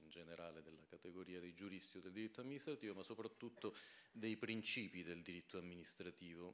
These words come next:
perché in fondo quello che si legge continuamente in tanti dei contributi di questo volume è la mancata attuazione di alcuni principi del diritto amministrativo, il principio del concorso correttamente inteso, il principio di semplificazione,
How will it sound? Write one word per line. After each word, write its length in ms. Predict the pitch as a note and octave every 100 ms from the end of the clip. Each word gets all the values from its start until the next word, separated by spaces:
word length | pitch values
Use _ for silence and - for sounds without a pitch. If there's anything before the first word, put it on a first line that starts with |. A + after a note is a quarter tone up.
| B1+ -
perché 240 | - -
in 100 | G#2
fondo 520 | G#2 B2 G#2+ F#2+ F#2
quello 320 | - G2 F#2
che 120 | F2+ F2+
si 400 | - F#2+ F#2 -
legge 320 | G2 F#2+ G2
continuamente 640 | F#2+ F#2 G2+ G2 F#2+ - F#2
in 80 |
tanti 320 | - G#2+ - F#2+
dei 100 | F#2
contributi 600 | G2 - G2+ F#2 G2+ G2+
di 60 |
questo 280 | F#2 G2+ -
volume 460 | C3 B2+ F#2+ G2 F#2+ - - -
è 320 | - G#2 G2 - A#2
la 200 | G#2 G2+
mancata 580 | G#2+ A2 - A#2 G2+
attuazione 920 | F#2 - F#2+ - - A2+ G2 E2 E2 -
di 100 | -
alcuni 380 | F2 - G2+ F2+
principi 580 | - F2 E2 - F#2+ F2
del 160 | E2 E2
diritto 380 | E2+ E2+ -
amministrativo, 880 | E2+ E2+ E2 - G2 F#2+ G2+ E2 F2+
il 600 | F2+ - - _ - -
principio 460 | E2 E2 E2+ E2 D#2+
del 160 | D#2
concorso 800 | - E2 - G2+ F#2+ - - D#2+
correttamente 720 | D#2+ D#2+ D#2+ - E2 D#2+ - G2
inteso, 520 | - G2 G2 - F2+
il 100 | E2
principio 500 | F2 E2 - E2+ E2+
di 120 | E2
semplificazione, 1120 | D#2+ E2+ - E2 F2 E2 - - G#2 G2 E2